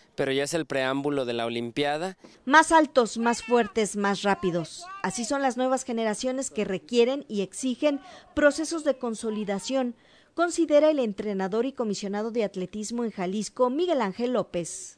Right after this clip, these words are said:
Speaker 1: Ya vemos niños fuertes que, que alcanzan a despuntar y que, y que inclusive forman parte de sus selecciones estatales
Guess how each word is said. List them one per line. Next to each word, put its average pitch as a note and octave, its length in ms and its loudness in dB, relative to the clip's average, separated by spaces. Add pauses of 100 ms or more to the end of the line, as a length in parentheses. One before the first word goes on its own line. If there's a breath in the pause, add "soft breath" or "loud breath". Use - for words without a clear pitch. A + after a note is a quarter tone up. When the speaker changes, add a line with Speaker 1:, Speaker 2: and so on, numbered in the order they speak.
(160)
Speaker 1:
Ya C#3+ 240 -2
vemos G#3 300 0
niños G#3 360 0
fuertes E3 540 -2
que, A2+ 680 -2 (120)
que C#3 100 -2
alcanzan C3+ 460 -2
a C#3 100 0
despuntar B2 460 -4
y D3 40 -10
que, A#2 240 -6 (100)
y A#2+ 160 -4
que A#2+ 140 -4
inclusive A#2+ 880 -2
forman C3 380 -2
parte C3 260 -4
de B2+ 80 -2
sus A#2+ 160 -4
selecciones B2 500 -2
estatales A#2+ 640 -6